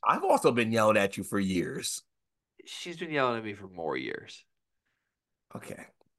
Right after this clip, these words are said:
Speaker 1: We're not gonna get on a whole tangent on this, but let's not act like Mal's known you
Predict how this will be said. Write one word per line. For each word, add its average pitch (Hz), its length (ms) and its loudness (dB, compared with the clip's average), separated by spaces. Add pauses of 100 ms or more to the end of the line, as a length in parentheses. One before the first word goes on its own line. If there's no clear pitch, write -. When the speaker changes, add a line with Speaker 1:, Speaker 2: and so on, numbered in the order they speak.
(120)
Speaker 1:
We're 135 140 8
not 151 100 8
gonna 147 140 6
get 123 160 8
on 117 120 10
a 110 60 6
whole 107 220 6
tangent 107 480 0
on 110 100 4
this, 113 220 2
but 110 160 2
let's 156 180 6
not 339 140 6
act 147 340 4
like 110 380 2
Mal's 113 560 4
known 107 320 -4
you 95 400 -6